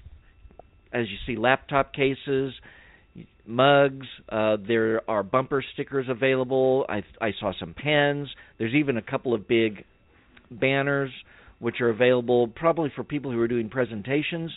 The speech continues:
Some good stuff, some great stuff out on the Convention of States site. And I know as I was, I was asking people who were in the know about the quality, and,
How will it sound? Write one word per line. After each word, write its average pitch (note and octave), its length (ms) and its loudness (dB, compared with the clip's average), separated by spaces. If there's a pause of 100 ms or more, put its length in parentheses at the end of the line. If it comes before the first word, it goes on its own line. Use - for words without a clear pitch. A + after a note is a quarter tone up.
(460)
Some C3+ 120 -2
good F#3+ 260 6
stuff, D#3+ 340 6
some A#2+ 140 -6
great D#3 240 0 (100)
stuff C3+ 200 2 (160)
out A#2 180 0 (100)
on A2+ 200 -2
the A2 80 -2
Convention A2+ 500 -4
of G2+ 140 -10
States A#2+ 280 2 (580)
site. D3 220 6
And B2 80 -4
I A2+ 60 0
know A#2+ 200 2
as A2+ 120 4
I G#2+ 120 4
was, G#2 140 -2 (120)
I G#2 120 -2
was G2+ 160 0
asking A#2 340 0
people B2+ 300 -4
who A2+ 60 0
were A#2 120 4
in A#2+ 100 2
the A2+ 80 -2
know A#2+ 440 2 (280)
about A2 280 2
the G2+ 60 -12
quality, B2+ 580 4
and, G#2+ 200 2